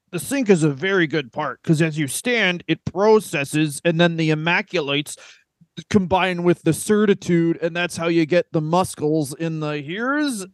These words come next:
this is a box of old t-shirts. Each t-shirt's seventy bucks. Buy them. Anyway, we're gonna be back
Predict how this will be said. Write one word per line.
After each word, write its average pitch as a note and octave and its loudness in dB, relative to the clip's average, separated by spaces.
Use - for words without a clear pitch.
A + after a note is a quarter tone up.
this A3 0
is A3+ -4
a F#3+ 2
box F#3 -2
of D#3+ 6
old F#3 6
t-shirts. D#3 2
Each F3 -4
t-shirt's E3+ 2
seventy C#3+ 2
bucks. C3 2
Buy A2+ 0
them. F#2+ -6
Anyway, C3+ -2
we're A3 2
gonna E4 0
be D#4 -4
back A#3 0